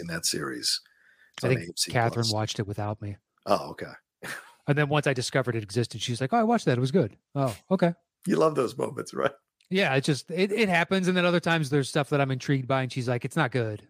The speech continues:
Speaker 2: I'm like, "Oh, okay."
Speaker 1: Yeah, yeah.
Speaker 2: That's
Speaker 1: I
Speaker 2: not
Speaker 1: love
Speaker 2: to say that we always have the same taste, but it's fairly similar.
Speaker 1: Yeah. I love when, when I catch Lindley with something like that. She's like, "Oh, I, I wa-, I,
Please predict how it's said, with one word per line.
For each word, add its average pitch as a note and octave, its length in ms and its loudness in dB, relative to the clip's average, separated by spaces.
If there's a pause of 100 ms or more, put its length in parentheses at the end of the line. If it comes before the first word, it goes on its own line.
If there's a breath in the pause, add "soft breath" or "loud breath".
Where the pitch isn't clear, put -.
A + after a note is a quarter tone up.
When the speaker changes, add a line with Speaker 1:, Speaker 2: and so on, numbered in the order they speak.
Speaker 2:
I'm B2+ 60 -2
like, A#2+ 160 -2
"Oh, C3+ 280 2 (400 loud breath)
okay." C#3+ 120 4
Speaker 1:
Yeah, C3 200 4 (380)
yeah. F#2+ 220 -4 (840)
Speaker 2:
That's B2+ 160 4
Speaker 1:
I B2 40 6
Speaker 2:
not C#3 80 4
Speaker 1:
love A#2 100 4
Speaker 2:
to B2 80 -4
say C3+ 180 2
that A2+ 140 -2
we C#3+ 120 4
always C3+ 340 2
have C#3+ 120 2
the C#3+ 80 0
same D3+ 240 2
taste, D3 320 0
but C3 140 2
it's - 100 -6
fairly A2+ 460 -4
similar. G#2 420 -8 (160)
Speaker 1:
Yeah. D#2 280 -4 (500)
I B2 80 6
love B2+ 180 4
when, G#2+ 220 0 (120)
when G2 220 2
I F2+ 140 2
catch G2 340 0
Lindley F2 240 -4
with - 160 -16
something - 260 -10
like D2+ 180 -16
that. F2+ 120 -20
She's - 220 -14
like, - 180 -12
"Oh, G#3 180 4
I, G3 140 4 (460 loud breath)
I E3 60 4
wa-, F#3 220 0
I, D3+ 120 6